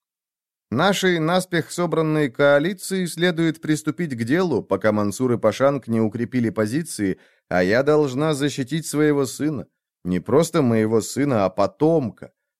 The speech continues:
Щит против великого ужаса. Падишах последнего часа.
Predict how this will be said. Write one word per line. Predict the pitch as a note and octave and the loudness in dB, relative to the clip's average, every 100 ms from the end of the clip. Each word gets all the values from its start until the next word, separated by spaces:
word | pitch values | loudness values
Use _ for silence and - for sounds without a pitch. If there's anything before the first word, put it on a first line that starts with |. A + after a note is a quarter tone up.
| _ | _
Щит | - - B2 B2 - | -8 0 0 0 0
против | G#2+ A#2 A2 | 2 2 0
великого | F2 G2 A2 A#2+ A2+ A2 A2+ | -2 -2 0 0 2 2 2
ужаса. | C#3+ D3 G#2 - - _ _ - | -2 -4 -8 -10 -16 _ _ -2
Падишах | C3+ D3 B2+ - D#3+ - | 2 2 2 2 0 0
последнего | D#3+ D#3 E3 D3+ D#3+ E3 | -2 0 -2 0 0 0
часа. | D#3+ E3 A2 - - | 0 0 0 -4 -16